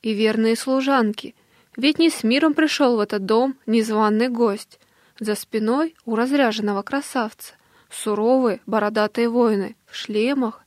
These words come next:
и кольчугах. Эта картина имела длинное название "в духе эпохи классицизма". Композиция, представляющая великого князя Владимира Святославовича пред Рогнедою, дочерью Рогнольда,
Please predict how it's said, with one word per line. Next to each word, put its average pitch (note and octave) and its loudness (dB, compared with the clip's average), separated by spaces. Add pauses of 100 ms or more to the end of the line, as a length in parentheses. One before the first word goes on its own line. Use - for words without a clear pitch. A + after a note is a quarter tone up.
(120)
и - -6
кольчугах. A3 -4 (1000)
Эта A#3 2
картина C#4+ 2 (180)
имела F4+ 4
длинное A3+ 4
название B3 2 (160)
"в A3 -4
духе B3 0
эпохи A#3+ 2
классицизма". A#3+ -2 (480)
Композиция, A3 0 (300)
представляющая G#3+ 2
великого B3 2
князя A#3+ -2 (260)
Владимира A3 4
Святославовича A#3 -2 (280)
пред G#3+ 0
Рогнедою, G#3+ 0 (320)
дочерью C#4+ 4
Рогнольда, A3+ 2